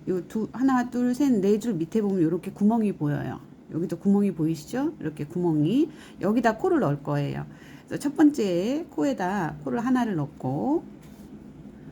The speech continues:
자, 이제부터는 코를 좀 늘려야 돼가지고 첫 번째 코에는 하나 넣고, 그 다음에 그 다번-, 다음 번째 코에는 한 코, 구-,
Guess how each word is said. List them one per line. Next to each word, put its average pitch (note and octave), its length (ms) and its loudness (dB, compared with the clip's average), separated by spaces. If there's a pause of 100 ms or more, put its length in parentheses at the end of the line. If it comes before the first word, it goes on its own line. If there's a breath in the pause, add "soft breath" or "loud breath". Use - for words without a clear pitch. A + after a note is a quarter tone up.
(460 loud breath)
자, - 80 -2
이제부터는 B3+ 920 2
코를 E4+ 300 4
좀 B3 220 4
늘려야 C4 440 4
돼가지고 E3 760 -2 (320 loud breath)
첫 E4 180 -2
번째 F#4 280 6
코에는 C#4+ 360 0
하나 D4+ 300 4
넣고, F4 720 0
그 - 100 -8
다음에 A#3+ 520 2
그 F#3 140 -2
다번-, F#3 520 -2
다음 A#3 420 2
번째 G#3 360 -2
코에는 A3 520 2
한 F#4+ 280 0
코, C#4 340 0
구-, F#3 300 -2